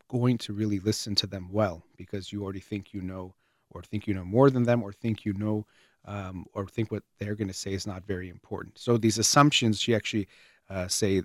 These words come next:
says that assumptions are like earplugs. When you assume things, you're obviously not gonna take things in. And it's important to note that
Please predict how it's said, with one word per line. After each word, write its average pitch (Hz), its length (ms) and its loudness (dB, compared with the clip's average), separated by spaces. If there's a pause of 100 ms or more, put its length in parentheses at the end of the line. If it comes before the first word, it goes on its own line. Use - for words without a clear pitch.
says 98 280 -2
that 92 160 -6
assumptions 113 480 2
are 107 100 -4
like 98 260 -8
earplugs. 104 640 -2 (140)
When 92 180 -10
you 92 200 -8 (340)
assume 151 400 8
things, 101 340 -2
you're 104 80 2
obviously 110 300 -2
not 98 180 -10
gonna 95 140 -8
take - 320 -12
things 92 320 -14
in. 87 260 -12 (880)
And 147 80 6
it's 143 140 2
important 139 380 0
to - 60 2
note 123 300 4
that 110 180 0